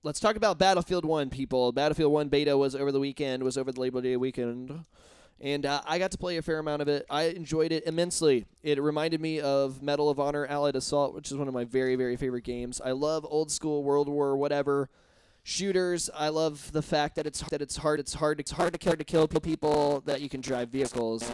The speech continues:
and the graphics were fantastic. I found Battlefield One to be a lot more fun than Battlefront. I played Battlefront. I thought it sucked. I thought the gameplay kinda sucked. It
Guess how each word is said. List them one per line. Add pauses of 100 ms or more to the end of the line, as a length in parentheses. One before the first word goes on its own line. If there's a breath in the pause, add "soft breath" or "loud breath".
and (460)
the
graphics
were
fantastic. (420 soft breath)
I
found
Battlefield
One
to
be
a
lot
more
fun
than
Battlefront. (140)
I
played
Battlefront.
I
thought
it
sucked.
I
thought
the
gameplay
kinda
sucked.
It